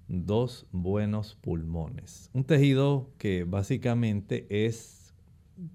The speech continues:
parecido a una esponja, eh, por su estructura anatómica,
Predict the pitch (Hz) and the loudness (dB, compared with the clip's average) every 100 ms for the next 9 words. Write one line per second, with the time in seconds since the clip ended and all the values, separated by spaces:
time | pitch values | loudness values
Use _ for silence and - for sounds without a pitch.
0 | - 151 135 123 123 117 110 101 - - | -6 0 2 4 4 4 4 0 -4 -4
1 | 110 104 104 147 - - - - - - | -2 0 -2 -4 -8 -20 -20 -20 -20 -20
2 | - - 175 170 - 151 135 135 - 107 | -20 -12 -4 -4 2 4 6 4 4 -2
3 | 101 135 135 123 98 101 98 - 160 147 | 0 4 6 4 2 0 0 2 4 4
4 | 107 - 85 | 0 -4 -12